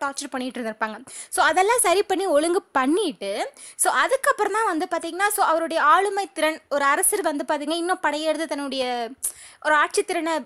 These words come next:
வெளிப்படுத்தணும் இல்லைங்களா? So, அந்த வகையில தான் வந்து பாத்தீங்கன்னா, so, மாலிக் கபூரை வந்து தென்பகுதியை நோக்கி படையெடுக்க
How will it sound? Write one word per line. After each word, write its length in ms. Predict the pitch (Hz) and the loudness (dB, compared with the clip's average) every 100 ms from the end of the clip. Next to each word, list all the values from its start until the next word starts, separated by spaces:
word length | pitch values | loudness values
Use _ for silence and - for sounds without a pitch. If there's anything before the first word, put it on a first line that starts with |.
| - 302 | 0 0
வெளிப்படுத்தணும் 500 | 339 370 - 302 269 | 0 -2 -4 -4 -4
இல்லைங்களா? 300 | 240 240 240 | -4 -4 -2
So, 60 | 254 240 | -2 -2
அந்த 200 | 294 466 480 | -4 -2 2
வகையில 260 | 330 381 339 359 | 2 2 0 0
தான் 120 | 349 | -2
வந்து 160 | 277 294 | -2 -2
பாத்தீங்கன்னா, 400 | 269 240 220 240 - - - - - | -2 -4 -6 -4 -4 -6 -20 -6 -2
so, 60 | 330 | 2
மாலிக் 260 | 277 359 415 | 2 2 2
கபூரை 240 | 320 302 294 | 4 4 4
வந்து 160 | 254 440 381 | 0 -4 -4
தென்பகுதியை 480 | 339 403 392 285 262 | -4 -2 -2 -2 -6
நோக்கி 200 | 262 392 392 | -6 -6 -4
படையெடுக்க 340 | 254 262 254 | -2 -2 -4